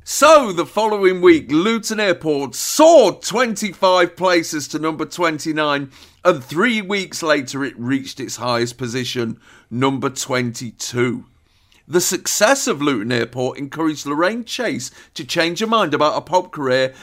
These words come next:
and she signed to E M I and rushed out the single It's Nice Here, Innit?, which failed to chart.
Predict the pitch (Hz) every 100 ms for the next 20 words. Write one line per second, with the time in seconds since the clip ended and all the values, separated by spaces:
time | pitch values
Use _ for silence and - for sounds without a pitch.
0 | - 190 214 220 - 208 220 - - 190
1 | 180 151 147 139 127 120 151 151 147 143
2 | 135 131 - 143 131 135 131 - - -
3 | 147 - 131 143 147 143 - 135 123 143
4 | 135 127 - - - _ _ - 123 135
5 | - - 120 120 117 - 120 - - -
6 | 110 - -